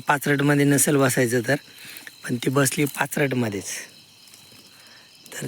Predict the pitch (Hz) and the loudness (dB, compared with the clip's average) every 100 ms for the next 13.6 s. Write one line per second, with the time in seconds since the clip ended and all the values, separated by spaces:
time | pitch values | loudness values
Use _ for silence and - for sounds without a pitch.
0 | 131 143 143 - 151 143 143 135 135 - | -2 2 2 4 4 4 2 0 -2 -2
1 | 131 - 131 131 123 120 113 123 110 - | -2 0 0 0 2 0 0 -2 -2 -4
2 | - - - - - - - - - - | -8 -16 -16 -20 -20 -20 -20 -18 -18 -20
3 | - - - - - - - - - - | -20 -20 -20 -20 -20 -20 -20 -20 -20 -20
4 | - - - 120 120 123 131 - - - | -20 -20 -4 -2 0 -2 -4 -10 -20 -20
5 | - - 143 147 135 147 143 135 127 120 | -10 -4 0 2 2 2 2 0 0 0
6 | 117 117 120 127 110 101 98 98 - - | 0 -2 0 0 0 -4 -6 -10 -14 -20
7 | - - - - - - - - 156 151 | -20 -20 -20 -20 -20 -20 -20 -8 -4 2
8 | 170 160 165 - 156 170 165 190 190 143 | 2 4 2 2 0 0 2 4 4 4
9 | 135 135 139 139 135 156 139 131 147 139 | 2 2 2 2 2 0 0 0 0 2
10 | 131 175 139 120 - 120 117 123 120 113 | -2 -2 -2 -2 -6 -4 -2 -2 -4 -4
11 | 135 120 123 131 123 120 - 110 117 - | -6 -6 -6 -6 -4 -6 -4 -4 -4 -4
12 | - - - - - - 135 127 127 131 | -8 -16 -14 -14 -14 -2 2 4 4 2
13 | 120 120 110 - 101 | 0 0 0 -2 -4